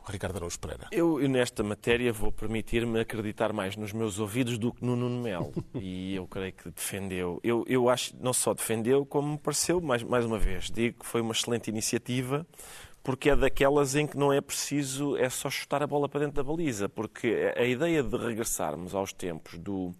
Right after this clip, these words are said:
Speaker 2: do aborto clandestino, ah, numa altura, ou seja, ah, ah, nesta altura, ah, mais de dez anos depois da aprovação do referendo,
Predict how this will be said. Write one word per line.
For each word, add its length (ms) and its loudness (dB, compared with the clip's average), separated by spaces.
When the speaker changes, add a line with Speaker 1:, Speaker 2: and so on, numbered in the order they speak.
Speaker 2:
do 140 0
aborto 260 0
clandestino, 720 -4
ah, 520 4
numa 540 4
altura, 760 4
ou 100 2
seja, 380 0
ah, 320 2
ah, 460 -10
nesta 360 2
altura, 440 -4
ah, 160 0
mais 300 0
de 80 -6
dez 260 2
anos 200 0
depois 400 -2
da 140 0
aprovação 540 -6
do 120 -4
referendo, 640 -6